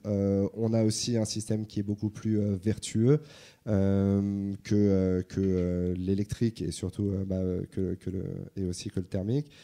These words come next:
Après, euh, c'est des, c'est des cycles. Euh, c'est, euh,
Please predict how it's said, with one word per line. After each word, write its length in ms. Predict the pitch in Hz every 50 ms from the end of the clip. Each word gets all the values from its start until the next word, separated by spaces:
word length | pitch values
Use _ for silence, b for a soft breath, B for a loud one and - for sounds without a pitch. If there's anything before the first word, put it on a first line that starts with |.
| B B B B B
Après, 480 | - 101 - - - 131 135 147 151 147 - b b b b b b b _ _ -
euh, 720 | 104 101 95 90 - 87 90 87 87 92 92 92 90 92
c'est 260 | - - - - 98
des, 300 | 95 98 98 98 95 92 92 87 - - - - - - - - - - - - _ _ _ _
c'est 200 | _ - - 104
des 100 | 98 104
cycles. 400 | 104 - - - - - - - - -
Euh, 260 | 95 90 87 92 92
c'est, 200 | 98 - - -
euh, 260 | 98 101 98 90 92